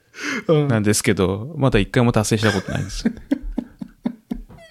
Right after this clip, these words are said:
Speaker 1: <laughs> はい。
Speaker 2: はい。心が弱いんで。
Speaker 1: そ-、それじゃあ、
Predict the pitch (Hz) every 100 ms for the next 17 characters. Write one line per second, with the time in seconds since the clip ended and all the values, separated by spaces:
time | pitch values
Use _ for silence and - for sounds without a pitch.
0 | 587 539 _ _ _ _ _ _ - 190
1 | 220 214 175 120 - 107 107 110 131 -
2 | - - - _ - - - 98 - -
3 | - - - 110 113 95 90 95 95 90
4 | - - - - - 190 160 - - -
5 | - - - - - - - - 156 151
6 | 151 139 123 - 123